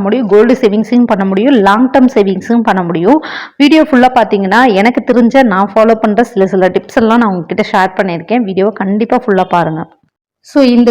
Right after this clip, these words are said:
விஷயத்தை வந்துட்டு நீங்க அதிகமா ஃபாலோ பண்ணீங்க அப்படின்னும் போது, கண்டிப்பா குறைஞ்சபட்சமாச்சும் நீங்க வருஷத்துல ஒரு, ஒரு பவுன், ரெண்டு பவுன் கிட்ட எடுக்க முடியும். ஹாய் ஃப்ரெண்ட்ஸ், welcome to Gold and Money Savings video.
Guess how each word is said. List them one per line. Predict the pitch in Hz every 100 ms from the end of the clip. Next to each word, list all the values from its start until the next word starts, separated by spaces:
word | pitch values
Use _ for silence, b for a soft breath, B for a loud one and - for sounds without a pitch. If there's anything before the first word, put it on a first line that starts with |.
| 220
விஷயத்தை | 226 302 302
வந்துட்டு | 247 226 269
நீங்க | 262 220 202 190 190
அதிகமா | 196 214 247 254
ஃபாலோ | 247 214 226 226
பண்ணீங்க | 208 214 214 226
அப்படின்னும் | 185 208 202 180
போது, | 180 240 196
கண்டிப்பா | 208 254 269 269 285 330 B B B -
குறைஞ்சபட்சமாச்சும் | 220 233 269 254 254 247 220 208 254
நீங்க | 214 185
வருஷத்துல | 185 220 208 233
ஒரு, | 196 180
ஒரு | 185 180
பவுன், | 202 214 202
ரெண்டு | 175 190
பவுன் | 190 196
கிட்ட | 185 190
எடுக்க | 170 175 208
முடியும். | 180 170 240 269 B B - _ _ _ _ _ _ -
ஹாய் | 196 -
ஃப்ரெண்ட்ஸ், | 196 -
welcome | 240 226 254
to | 226
Gold | 220
and | 226
Money | 202 214
Savings | 233 214 208 196
video. | 190